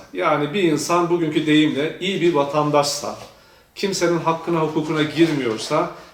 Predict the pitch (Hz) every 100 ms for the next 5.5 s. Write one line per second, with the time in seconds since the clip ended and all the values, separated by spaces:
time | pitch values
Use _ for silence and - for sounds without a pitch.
0 | - - 170 185 196 175 165 170 190 170
1 | 151 165 - 220 160 147 165 156 165 143
2 | - 160 214 - - - - - - -
3 | - 139 135 139 135 139 - 151 170 175
4 | 202 214 175 170 170 180 165 165 160 156
5 | 165 160 156 214 220